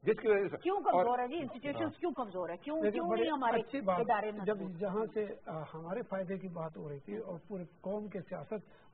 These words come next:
Speaker 3: पार्लियामान की बात हो रही थी, मैं appreciate करता हूँ कि ऐसा ही है। देखिए, कुछ चीजों का, जैसे उन्होंने कहा कि हमारे पास खारजा policy के लिए खारजा policy के दफ्तर है, no bureaucrat, bureaucrat होता है, उसका vision एज ए bureaucrat होता है, एज ए पॉलिटिशियन नहीं होता है।
Speaker 2: हम्म।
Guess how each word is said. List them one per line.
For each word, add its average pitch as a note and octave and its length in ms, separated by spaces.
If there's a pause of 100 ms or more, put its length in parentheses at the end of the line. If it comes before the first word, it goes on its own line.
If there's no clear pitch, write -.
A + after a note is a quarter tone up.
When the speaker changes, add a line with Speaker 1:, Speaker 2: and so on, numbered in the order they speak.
(100)
Speaker 3:
पार्लियामान F#3+ 460
की G3+ 100
बात E3 260
हो G3 40
रही F#3 100
थी, - 80
मैं F#3+ 200
appreciate F#3+ 440
करता D#3+ 280
हूँ A#3 80
कि G3+ 180
ऐसा G3 220
ही E3+ 120
है। D#3 80 (840)
देखिए, B3 220
कुछ C#4+ 180
चीजों A#3+ 300
का, B3+ 120
जैसे G#3 280
उन्होंने A#3+ 220
कहा C4+ 160
कि C4+ 140
हमारे G#3 360
पास B3+ 220 (380)
खारजा A3 360
policy A#3+ 440
के A#3+ 120
लिए A#3+ 220
खारजा A3+ 380
policy A3 380
के B3 80
दफ्तर F3 360
है, - 80 (380)
no G#3 160
bureaucrat, D#4+ 640
bureaucrat D#4+ 420
होता D#4+ 280
है, - 60 (400)
उसका C#4 200
vision A3 460
एज B3 80
ए B3+ 40
bureaucrat A3+ 480
होता D4 180
है, D#4+ 60
एज C4 80
ए C#4 40
पॉलिटिशियन B3 500
नहीं F#4 100
होता A#3 220
है। - 140
Speaker 2:
हम्म। F#3+ 120